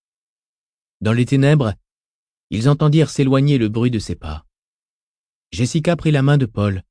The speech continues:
le tira doucement. « Il ne faut pas nous séparer. » Non. Il suivit Jessica au-delà de la première flèche qui s'éteignit sous leurs pas, tandis qu'une autre naissait devant eux. Ils s'avancèrent.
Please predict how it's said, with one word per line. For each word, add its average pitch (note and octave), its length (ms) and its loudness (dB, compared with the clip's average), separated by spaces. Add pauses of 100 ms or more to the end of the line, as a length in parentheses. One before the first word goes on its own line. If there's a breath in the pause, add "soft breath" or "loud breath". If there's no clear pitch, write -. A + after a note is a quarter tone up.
(280)
le G#2 80 -2
tira A2+ 320 -2
doucement. « F#2 500 -6 (1120)
Il C#3 80 2
ne D3 60 4
faut D3+ 160 -2
pas E3+ 140 2
nous D3 100 4
séparer. » G2 480 -6 (760)
Non. G2 200 -2 (1300)
Il G2 140 -6
suivit D3 340 0
Jessica D3 500 0
au-delà A#2+ 320 0
de A#2+ 80 -2
la G#2+ 120 0
première A#2 400 -4
flèche A#2 420 -6 (320)
qui B2+ 180 -2
s'éteignit A#2 480 -2
sous - 140 -6
leurs A2+ 220 -4
pas, C#3 220 -6 (520)
tandis C#3 320 0
qu'une C#3 220 0
autre E3 260 -4
naissait C3 320 -4
devant G#2 260 -4 (100)
eux. D#2+ 160 -8 (1120)
Ils D#2+ 100 -10
s'avancèrent. F2 640 -8